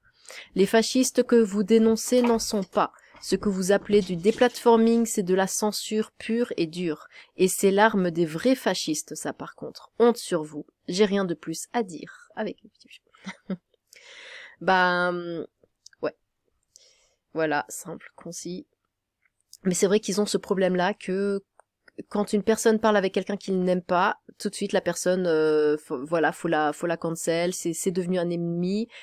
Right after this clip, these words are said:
Voilà, ils n'aiment pas Psychodélique, c'est une chose, mais dès que quelqu'un va parler avec Psychodélique, il va tout de suite devenir, euh, l'ennemi à abattre. Et ça, c'est incroyable, parce que ce Scheiselbox, il a, il a rien fait, il est tout gentil,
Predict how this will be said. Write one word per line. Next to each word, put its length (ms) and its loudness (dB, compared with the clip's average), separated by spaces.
Voilà, 240 2
ils 160 -2
n'aiment 200 2
pas 180 2
Psychodélique, 720 -4
c'est 260 -8
une 100 -10
chose, 340 0
mais 200 -6
dès 120 2
que 120 -2
quelqu'un 840 -2
va 220 -2
parler 280 0
avec 280 -2
Psychodélique, 800 -4
il 120 -6
va 100 4
tout 120 -6
de 40 -16
suite 160 -4
devenir, 480 0
euh, 200 2
l'ennemi 480 0
à 100 -2
abattre. 480 -6
Et 360 2
ça, 220 -4
c'est 100 -4
incroyable, 420 2
parce 180 -6
que 100 -4
ce 280 -2
Scheiselbox, 640 -2
il 120 -4
a, 260 0
il 220 0
a 20 0
rien 240 0
fait, 300 -2
il 100 0
est 100 -4
tout 120 -10
gentil, 720 -4